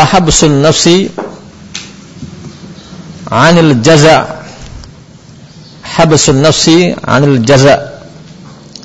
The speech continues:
Menahan dirinya dari berkeluh kesah. Habsun nafsi 'anil jaza'i. Menahan dirinya dari berkeluh kesah.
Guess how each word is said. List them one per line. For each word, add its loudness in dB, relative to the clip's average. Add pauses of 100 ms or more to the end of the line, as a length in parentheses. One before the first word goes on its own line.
(920)
Menahan 2
dirinya 4
dari 4
berkeluh 2
kesah. 0 (960)
Habsun 2
nafsi 0 (880)
'anil 0
jaza'i. 2 (3250)
Menahan 2
dirinya 4
dari 4
berkeluh 0
kesah. 0